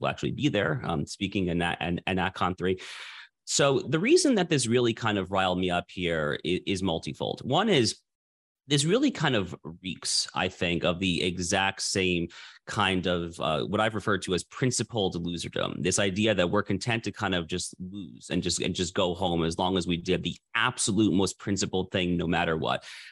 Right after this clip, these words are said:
right? This is kind of the exact mentality of the infamous Against Trump issue and, and National Review back in twenty sixteen during the primaries. And it's very frustrating to me, I think, that some folks seem to have not necessarily learned the lessons six and a half years later. Second of all,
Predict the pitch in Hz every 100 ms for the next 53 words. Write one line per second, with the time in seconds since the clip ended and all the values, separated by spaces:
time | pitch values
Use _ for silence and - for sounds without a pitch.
0 | - - 233 285 - 269 208 175 135 127
1 | 127 110 107 104 98 95 92 - 87 87
2 | - 95 95 90 92 87 87 87 85 -
3 | - 85 80 92 92 - 85 78 80 -
4 | 87 85 87 - 82 76 85 80 85 85
5 | - 82 76 85 - 90 87 78 85 85
6 | - 123 98 71 65 87 87 120 120 -
7 | 117 - 87 82 87 85 85 90 87 78
8 | - 87 - 87 80 - 90 - 82 85
9 | 82 82 - - - 85 87 85 90 95
10 | 90 85 78 131 98 85 90 - - -
11 | - - 127 123 110 110 98 - 92 82
12 | 85 57 - _ _ _ - - 254 190
13 | 90 85 52 52